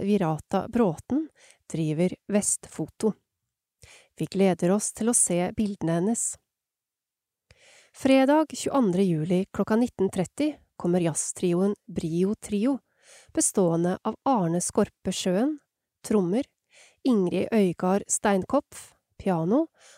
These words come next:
og Thomas Lide Lossius, bass. Med sitt lekne spill, uvanlige låttitler, tette samspill, byr trioen på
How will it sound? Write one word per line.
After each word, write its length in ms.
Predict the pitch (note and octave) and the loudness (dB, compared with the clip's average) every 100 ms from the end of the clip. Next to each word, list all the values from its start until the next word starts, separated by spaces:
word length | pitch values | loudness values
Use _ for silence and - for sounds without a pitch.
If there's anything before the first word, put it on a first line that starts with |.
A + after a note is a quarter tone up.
| _ - | _ -8
og 80 | - | -2
Thomas 480 | G3+ F3+ G3+ - - | 0 2 2 0 -2
Lide 320 | B3 F#3 F#3 | -2 -2 -2
Lossius, 600 | F3 D#3+ - F#3 F3+ - - _ _ _ | -2 -2 -4 -4 -4 -6 -10 _ _ _
bass. 400 | F#3 - - - - _ _ _ _ _ _ _ _ _ _ | -10 -6 -4 -4 -8 _ _ _ _ _ _ _ _ _ _
Med 80 | C#4 | 2
sitt 240 | - D#4+ | 2 0
lekne 400 | E4 C#4 F3+ - B3 | 2 2 2 -2 -2
spill, 420 | - F3+ F3 F3+ - _ _ | -2 -2 -2 -4 -8 _ _
uvanlige 800 | C4 A#3 F#3+ F3+ F3+ F3+ G#3+ A3 - | -2 2 2 2 0 0 0 -2 -2
låttitler, 800 | B3 G3 - - F3+ - G3 G#3+ _ _ _ _ _ | 0 0 -2 -10 -10 -4 -4 -4 _ _ _ _ _
tette 320 | D4+ - - | -2 -2 -4
samspill, 640 | - B3 F3+ - - G3 G#3 - _ _ - | -2 0 -2 -2 -2 -2 -4 -10 _ _ 0
byr 220 | A#3+ C#4+ | 2 2
trioen 540 | - F#3+ F3 E3+ F3+ G3 | -2 -2 0 2 2 0
på 80 | - | -2